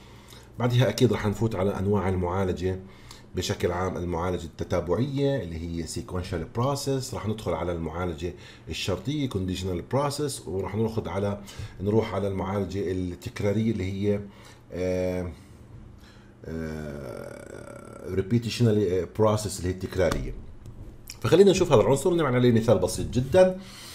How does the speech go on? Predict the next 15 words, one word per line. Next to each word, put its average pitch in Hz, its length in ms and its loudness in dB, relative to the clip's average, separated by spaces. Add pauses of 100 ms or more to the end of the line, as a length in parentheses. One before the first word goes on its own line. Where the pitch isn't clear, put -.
(220)
عندي 113 260 6
البانل، 165 600 2 (300)
شايفين؟ 117 640 0 (640)
آه، 92 500 -2
البانل 135 540 4
جواتها 117 540 2
أنا 110 120 2
حاطط، 113 360 0 (120)
آه، 85 440 2 (140)
تو 147 100 0
بوتون. 156 400 0 (1400)
خلينا 156 260 2
أسمي 127 300 4
الأول 113 440 4
مثلًا 104 960 0